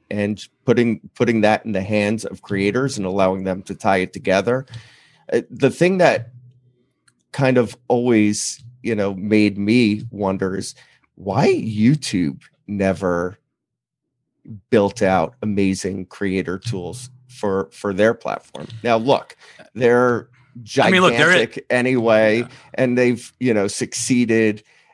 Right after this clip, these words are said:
Speaker 1: and, and, you know, continue to succeed in being what they are, which is,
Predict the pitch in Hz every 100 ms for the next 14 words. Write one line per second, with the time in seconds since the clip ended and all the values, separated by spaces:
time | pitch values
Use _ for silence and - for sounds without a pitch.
0 | _ - 117 104 82 - - 50 - -
1 | 98 120 120 113 - - _ - 135 90
2 | 107 - 117 139 135 127 117 123 - -
3 | - 120 117 - - 113 107 117 107 107
4 | 104 104 113 110 160 113 110 - 110 -
5 | 107 101 98